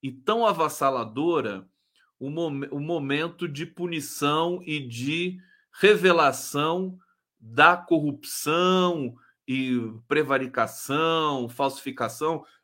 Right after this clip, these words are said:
<coughs> tudo que o Bolsonaro e a quadrilha dele cometeram durante, é, é, esses quatro anos aí no mandato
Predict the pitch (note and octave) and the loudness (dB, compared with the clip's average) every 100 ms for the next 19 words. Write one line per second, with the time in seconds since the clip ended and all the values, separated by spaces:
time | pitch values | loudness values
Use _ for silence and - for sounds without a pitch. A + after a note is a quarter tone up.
0 | _ C3+ - - E3+ - - G3+ F#3+ F#3 | _ 4 4 2 0 -2 -4 -2 2 0
1 | E3 E3+ D#3+ D3 C#3+ D#3 D3+ D3 D3 B2 | 2 -2 -2 2 6 6 6 2 0 0
2 | B2 B2 C#3 C3 C#3+ D#3 E3 - _ _ | 0 0 -2 0 0 0 -6 -12 _ _
3 | - D#3+ D#3 D3 D3 D3 C#3+ C#3+ C#3 C#3+ | -6 -2 -2 0 0 0 -2 -2 -2 -2
4 | - D3+ - _ _ _ _ - A#2+ B2+ | -6 -10 -12 _ _ _ _ -4 0 0
5 | A#2 - A#2+ A2+ G#2+ C3+ C3 B2 - C3+ | 0 -2 -2 -2 -2 -4 -4 -10 -2 -2
6 | B2+ C3 A#2+ B2 B2+ A#2 A2+ A#2+ B2+ B2+ | 0 -2 0 0 -2 -4 -2 -2 -4 -10
7 | _ _ _ - C#3 C#3 A#2 A2+ B2+ B2+ | _ _ _ -4 -2 0 0 2 2 2
8 | - A#2+ | -4 -14